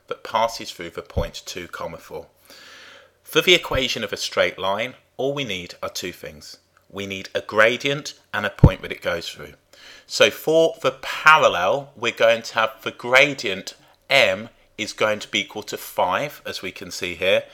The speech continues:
and the point we're gonna have is gonna be two, comma, four. For the perpendicular now, the gradient m is going to be the negative reciprocal of this, which is gonna give me negative one fifth,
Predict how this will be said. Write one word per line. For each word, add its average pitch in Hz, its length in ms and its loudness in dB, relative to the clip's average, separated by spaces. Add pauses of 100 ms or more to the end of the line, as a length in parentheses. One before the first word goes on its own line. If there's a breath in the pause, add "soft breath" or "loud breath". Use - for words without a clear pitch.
(440 loud breath)
and 113 220 4
the 113 60 4
point - 640 0
we're 107 100 0
gonna 104 240 2
have 90 500 -4
is 101 160 -12
gonna 104 200 -4
be 101 260 -6 (100)
two, 92 440 -4 (100)
comma, 90 480 -8
four. - 480 -6 (960 loud breath)
For - 380 0
the 127 120 -2
perpendicular 139 1160 0
now, 92 380 -2 (140)
the 107 120 -4
gradient 117 800 0 (100)
m 98 400 0
is 107 180 -10
going 107 300 0
to 107 140 -10
be 107 380 -4
the 101 80 -8
negative 120 840 -6
reciprocal 90 1040 -6 (300 loud breath)
of - 340 -10
this, 143 440 0
which 104 200 -10
is 95 140 -14
gonna 95 180 -8
give 98 160 -10
me 95 140 -10
negative 104 720 -4
one 87 320 -8
fifth, - 600 -4